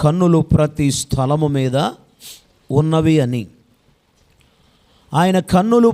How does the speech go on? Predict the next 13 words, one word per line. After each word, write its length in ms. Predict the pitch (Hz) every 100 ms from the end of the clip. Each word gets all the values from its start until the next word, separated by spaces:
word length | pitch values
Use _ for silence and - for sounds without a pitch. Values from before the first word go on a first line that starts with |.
| 226
ప్రతి 300 | 180 180 180 -
స్థలము 460 | - 147 165 190 190
మీద 160 | 185 180 151
ఉన్నాయి. 360 | 143 147 120 120 - _ _ _ _ _ _ _ _ _ _
మంచివారిని 920 | 123 147 208 196 247 220 214 202 202 190 -
చెడ్డవారిని 760 | 151 147 180 185 185 185 180 175 170 135
ఆయన 200 | 143 147 139 -
కన్నులు 360 | 151 175 180 160 170
చూస్తూ 400 | - 165 - - 165 135
ఉన్నాయి. 280 | 113 104 - _ _ _ _ _ _ _ _ _ _ _ _ _ _ _ _ _
ఎవరైతే 680 | 151 160 190 226 240 240 233 226 226 - 147
ఆయన 300 | 165 196 202 196 180
ఎడల, 200 | 170 190